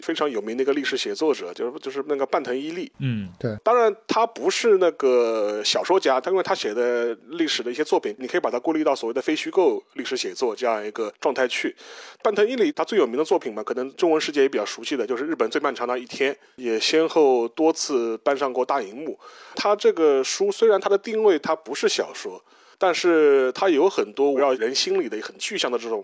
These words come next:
Speaker 1: 描写，其实会给人带来一种小说感或者一种临场感。然后半藤伊力其实他自己的辈分的话，应该要比那个司马辽太郎要晚一辈吧。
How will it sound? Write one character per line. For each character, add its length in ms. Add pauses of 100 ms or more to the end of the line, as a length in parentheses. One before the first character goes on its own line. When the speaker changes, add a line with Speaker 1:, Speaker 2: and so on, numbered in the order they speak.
Speaker 1:
描 180
写， 200 (400)
其 160
实 180
会 180
给 160
人 240
带 160
来 120
一 80
种 240
小 220
说 220
感 200
或 140
者 100
一 100
种 200
临 80
场 220
感。 200 (400)
然 120
后 100
半 240
藤 160
伊 120
力 180
其 160
实 260
他 140
自 220
己 340
的 220
辈 260
分 180
的 80
话， 200
应 120
该 120
要 180
比 340
那 120
个 340
司 140
马 80
辽 120
太 120
郎 180
要 140
晚 320
一 80
辈 180
吧。 160